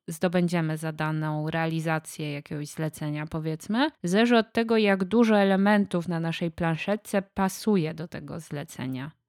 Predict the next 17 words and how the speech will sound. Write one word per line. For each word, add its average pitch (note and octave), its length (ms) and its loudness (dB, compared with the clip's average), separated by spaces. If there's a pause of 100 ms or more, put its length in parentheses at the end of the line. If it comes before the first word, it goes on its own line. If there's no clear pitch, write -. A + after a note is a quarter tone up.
(220)
No C4+ 80 6
i F4 60 6
właśnie D4+ 320 4
te B3+ 120 2
elementy, G#3+ 680 2
które F3 260 -2
się F3+ 120 -6
znajdują F3+ 460 2
na G#3 140 2
naszej G3 320 0
planszetce, F#3+ 960 -2
w F3+ 120 -14
większości F#3 640 0
będziemy E3 540 -2
zdobywać D#3+ 760 -2
w D#3 380 -6 (120)
licytacji D#3+ 1040 -4